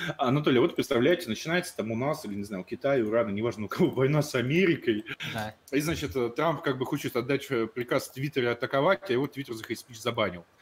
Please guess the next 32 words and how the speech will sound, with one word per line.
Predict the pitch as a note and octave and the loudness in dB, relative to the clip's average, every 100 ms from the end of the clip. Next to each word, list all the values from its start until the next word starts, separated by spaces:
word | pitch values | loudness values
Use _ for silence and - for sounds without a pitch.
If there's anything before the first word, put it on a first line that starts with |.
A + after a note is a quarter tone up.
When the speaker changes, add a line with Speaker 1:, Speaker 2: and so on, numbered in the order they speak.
| - - - - C3+ | -18 -16 -12 -10 -4
Speaker 1:
И, | - | 2
значит, | A3 G#3+ - F#3+ - - - - - | 4 4 4 2 4 2 4 4 2
<laughs> | C3+ B2 - C4+ | 2 0 2 4
американские | G3 G#3+ - A#3+ A3+ - A3 | 6 4 4 4 2 2 4
войска | G3 - A#3 | 4 4 2
терпят | A#3 G#3 G3 E3+ | 4 0 0 0
поражение | F#3 G3 G3+ A3+ F#3+ F3+ - - | 2 2 2 2 2 0 -4 -12
за | D#3 F3+ | 0 2
поражением, | F3+ F#3+ F#3 A3 G3 D#3 | 6 6 6 4 4 2
потому | E3+ F3+ | 2 0
что | D#3 | 2
приказов | F3+ F#3 G#3+ F#3+ F3+ | 2 4 4 2 0
нет, | G3+ A3+ - - D#3 D3 | 2 2 -2 -14 -12 -4
директив, | E3 F#3 F#3 A3 - | -2 -2 0 -2 -2
э, | F3 E3+ | -2 0
не | F#3 | 0
то | F#3 | -2
самое, | F3 B3+ F#3+ | 2 2 2
в | |
то | E3 | 2
время | G#3 F3+ | 0 2
как, | F3 D#3+ | -2 -2
значит, | D#3+ D3+ C#3+ - - E3+ | -4 -4 -8 -14 -14 -4
э, | D#3 D3+ D3+ | 2 2 2
Трамп | G3 A3+ | 2 2
пытается | F3+ E3+ G3 F#3 | 0 2 2 2
дозвониться | D3+ D#3 F#3+ G3+ E3 | -2 2 2 2 -2
в | |
техподдержку | - - F3 E3 E3+ - | -2 -2 -2 0 -4 -4
Твиттера. | - A3 B3+ F3+ B2+ B2 - - - | 0 2 4 4 2 -2 -10 -20 -10
<laughs> | D#3 D#3 E3+ - F3+ - F#3+ F#3 - - - _ _ _ _ - | -8 -6 -10 -10 -14 -12 -12 -10 -10 -14 -16 _ _ _ _ -6
Что, | A#3+ C4 C4+ C#4 B3+ G#3 A3+ A3+ G3 G3 | -2 2 2 2 0 -4 -2 0 0 -2